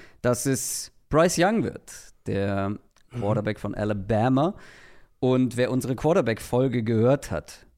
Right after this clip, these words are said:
Speaker 1: wird wissen, das ist meine klare Nummer eins. Und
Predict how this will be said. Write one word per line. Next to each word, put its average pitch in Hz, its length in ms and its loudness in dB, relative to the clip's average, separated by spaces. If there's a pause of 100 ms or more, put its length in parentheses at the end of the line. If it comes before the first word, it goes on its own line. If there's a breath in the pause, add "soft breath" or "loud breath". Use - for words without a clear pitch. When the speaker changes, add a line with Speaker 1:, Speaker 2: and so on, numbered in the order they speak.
(220)
Speaker 1:
wird 120 300 -2
wissen, 127 520 0 (580)
das 101 160 -2
ist 113 140 -4
meine 120 260 2
klare 127 340 2
Nummer 117 300 2
eins. - 480 -10 (560 loud breath)
Und 98 600 -2